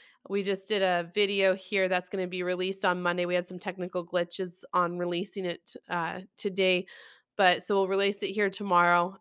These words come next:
And we did a whole segment on needs and what our seniors really do need from their caregivers. It's not neglect. It's not isolation.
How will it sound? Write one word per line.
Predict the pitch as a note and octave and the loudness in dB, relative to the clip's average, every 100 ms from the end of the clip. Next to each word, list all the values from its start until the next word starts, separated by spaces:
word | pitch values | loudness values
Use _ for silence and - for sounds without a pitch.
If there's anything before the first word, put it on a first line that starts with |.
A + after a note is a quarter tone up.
| - | -6
And | F#3 F3 E3+ E3+ E3+ _ _ _ _ _ _ _ _ _ _ _ - - | -2 0 -2 -2 -6 _ _ _ _ _ _ _ _ _ _ _ -16 -4
we | B3 | 2
did | A#3 A3 | 6 6
a | |
whole | G#3 G#3+ G3 | 6 4 2
segment | - F#3+ F#3+ F#3 F3 - | 4 4 4 2 0 0
on | F3+ E3+ E3 E3+ - _ _ _ _ - | 2 2 0 -6 -10 _ _ _ _ -6
needs | G3 G3+ F3 F3 - - _ - | -4 -2 -4 -6 -10 -12 _ -2
and | F#3+ | 2
what | G3 G3+ | 4 6
our | F#3+ | 4
seniors | G3 A3 G3+ F#3 F3+ | 2 -2 2 2 2
really | F#3 F3+ F#3 A3 F#3+ F3+ F3+ F#3+ _ _ G3 | -4 -6 2 4 4 0 -4 -10 _ _ -12
do | G#3 F#3 | -4 -2
need | F3+ F3 E3+ D#3+ F3+ _ _ _ _ | -2 -6 -8 -10 -14 _ _ _ _
from | - F#3 | -4 -2
their | E3+ E3 | -2 -4
caregivers. | - F3 E3+ E3 F3 G#3+ A3 - - _ _ _ _ _ _ _ _ _ _ | -4 -6 -6 -10 -10 -14 -14 -14 -16 _ _ _ _ _ _ _ _ _ _
It's | - | 4
not | B3 A3 | 8 8
neglect. | G3+ F#3 E3+ F3+ F#3 - - _ - | 6 0 6 8 6 0 -20 _ -16
It's | - | -8
not | G#3 F#3+ F#3+ F3+ | 4 6 6 4
isolation. | F3 - E3+ E3 F#3+ - E3+ F#3+ | -4 -4 -2 -2 -2 -4 -6 -8